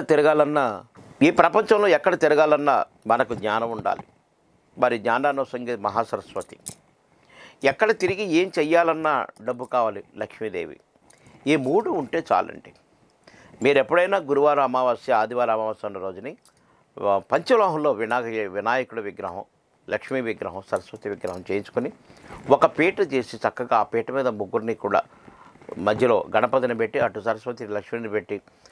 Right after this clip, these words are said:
అనునిత్యం పూజించండి. సమస్త సిద్ధులు పొందుతారు, సమస్త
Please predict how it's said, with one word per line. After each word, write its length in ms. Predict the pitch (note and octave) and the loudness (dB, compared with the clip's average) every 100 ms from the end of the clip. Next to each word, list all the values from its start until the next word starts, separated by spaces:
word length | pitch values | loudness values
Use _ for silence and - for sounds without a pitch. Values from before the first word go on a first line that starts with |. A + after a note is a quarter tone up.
| _ A2+ | _ 0
అనునిత్యం 420 | E3 B3 - A3 | 2 2 2 0
పూజించండి. 520 | F3 C3 A#2+ - E2+ - - - | 0 -4 -6 -8 -10 -12 -14 2
సమస్త 360 | A#2+ C#3 D#3 D#3 - | 4 4 4 0 0
సిద్ధులు 320 | A#2+ A2 C3 A#2+ | 0 2 0 -2
పొందుతారు, 400 | F#2+ E2+ D#2+ - _ _ _ _ _ _ - | -8 -4 -6 -6 _ _ _ _ _ _ 0
సమస్త 340 | - A#2+ D3+ | 2 4 4